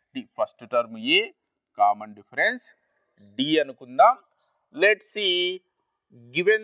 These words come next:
that, given. What they have given? Given that eleventh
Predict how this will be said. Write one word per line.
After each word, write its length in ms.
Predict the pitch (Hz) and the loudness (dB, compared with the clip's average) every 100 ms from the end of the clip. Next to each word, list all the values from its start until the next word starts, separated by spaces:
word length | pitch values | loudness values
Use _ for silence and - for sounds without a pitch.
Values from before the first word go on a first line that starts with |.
| 185 | 4
that, 300 | 160 190 202 - - _ _ _ _ _ _ 113 113 | 4 4 0 -14 -20 _ _ _ _ _ _ _ _
given. 260 | 120 117 - _ _ _ _ _ _ _ _ _ _ _ _ _ _ _ _ _ | -6 -4 -8 _ _ _ _ _ _ _ _ _ _ _ _ _ _ _ _ _
What 160 | 117 127 135 | 0 0 0
they 120 | 151 143 | 2 4
have 160 | 156 156 131 127 | 4 2 _ -12
given? 280 | 143 214 196 90 _ _ _ _ 113 107 | -2 -2 -2 -14 _ _ _ _ _ -12
Given 300 | 110 131 135 131 | -6 -6 -6 2
that 240 | 170 233 - _ _ _ _ _ _ | 4 4 -4 _ _ _ _ _ _
eleventh 560 | 110 117 151 190 214 | -4 2 2 2 -4